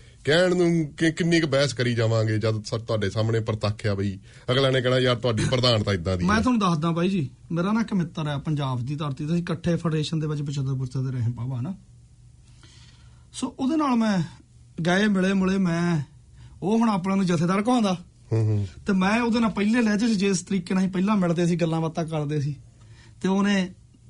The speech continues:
Speaker 2: ਦਾੜੀ ਕਾਲੀ ਕਰਕੇ ਨਾ ਕੁੰਡਲ ਪਵਾਏ ਦਾੜੀ ਨੂੰ।
Speaker 1: ਅੱਛਾ, ਅੱਛਾ।
Speaker 2: ਤੇ ਉਹਦੇ ਨਾਲ ਵੀ ਚਮਚੋ ਚੱਕੇ ਜਿਹੇ ਕਈ ਜਿਹੜੇ ਚਾਹ ਚੂਹ ਪਿਲਾਉਣ ਵਾਲੇ, ਪਾਣੀ ਪੂਣੀ ਪਿਲਾਉਣ ਵਾਲੇ ਉੱਥੇ ਆਮ ਹੀ ਹੁੰਦੇ ਆ ਨਾ ਵਿਹਲੇ, ਜਿਨ੍ਹਾਂ ਨੂੰ ਮਾੜਾ ਮੋਟਾ ਖਾਣ ਪੀਣ ਨੂੰ ਚਾਹੀਦਾ ਹੁੰਦਾ। ਉਹ ਵੀ ਨਾਲ, ਤੇ ਮੈਂ ਉਹਨੂੰ ਜਾ ਕੇ ਫਤਿਹ ਫਤਿਹ ਬੁਲਾਈ, ਤੇ ਉਹਨੇ ਮੈਨੂੰ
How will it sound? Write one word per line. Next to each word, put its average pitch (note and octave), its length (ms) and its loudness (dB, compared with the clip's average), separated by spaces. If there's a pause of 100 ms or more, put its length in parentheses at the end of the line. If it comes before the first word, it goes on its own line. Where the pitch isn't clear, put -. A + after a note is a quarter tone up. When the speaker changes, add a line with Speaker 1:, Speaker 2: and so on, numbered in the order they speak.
(180)
Speaker 2:
ਦਾੜੀ G3 480 2
ਕਾਲੀ F3+ 280 0
ਕਰਕੇ F3 280 -4
ਨਾ C4+ 100 0
ਕੁੰਡਲ F#3 400 0
ਪਵਾਏ D3 240 -4 (340)
ਦਾੜੀ C#3+ 220 -2
ਨੂੰ। - 420 -6
Speaker 1:
ਅੱਛਾ, G#2+ 200 -2
ਅੱਛਾ। F2 240 -6 (800)
Speaker 2:
ਤੇ A3+ 140 -8
ਉਹਦੇ C#4 140 0
ਨਾਲ A3 360 2
ਵੀ A3+ 120 2
ਚਮਚੋ G#3+ 320 2
ਚੱਕੇ A3 300 -2
ਜਿਹੇ A3 120 2
ਕਈ G#3+ 240 2
ਜਿਹੜੇ G#3+ 200 4
ਚਾਹ G#3 280 0
ਚੂਹ A3 140 0
ਪਿਲਾਉਣ G3+ 220 0
ਵਾਲੇ, G3 160 2
ਪਾਣੀ F#3+ 240 0
ਪੂਣੀ G3 220 0
ਪਿਲਾਉਣ F#3 260 2
ਵਾਲੇ F#3+ 140 2
ਉੱਥੇ F#3 160 0
ਆਮ G3+ 160 2
ਹੀ A#3+ 40 4
ਹੁੰਦੇ G#3 240 0
ਆ G#3 40 2
ਨਾ C4+ 120 2 (160)
ਵਿਹਲੇ, G3+ 240 2
ਜਿਨ੍ਹਾਂ G3+ 400 -2
ਨੂੰ A3 100 2
ਮਾੜਾ G3 160 2
ਮੋਟਾ G3+ 160 0
ਖਾਣ F#3 240 0
ਪੀਣ F#3 160 0
ਨੂੰ F#3 100 0
ਚਾਹੀਦਾ F#3 280 0
ਹੁੰਦਾ। D#3 240 -2 (880)
ਉਹ A#3+ 120 0
ਵੀ C4 100 2
ਨਾਲ, F3+ 240 0
ਤੇ F#3 100 -4
ਮੈਂ E3+ 280 0
ਉਹਨੂੰ F3+ 140 0
ਜਾ E3 120 -2
ਕੇ D#3+ 60 -2
ਫਤਿਹ D#3 240 -4
ਫਤਿਹ D#3+ 180 -2
ਬੁਲਾਈ, D3+ 260 -4
ਤੇ E3 240 -6 (380)
ਉਹਨੇ C4 160 2
ਮੈਨੂੰ A3+ 240 0